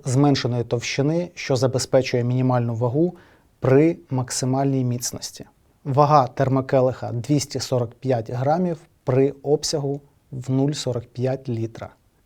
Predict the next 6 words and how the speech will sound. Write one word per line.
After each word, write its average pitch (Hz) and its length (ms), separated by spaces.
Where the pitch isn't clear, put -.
Поліпропіленова 147 920
кришка 147 460
виконана 139 600
у 139 140
формі 135 460
смайла 117 580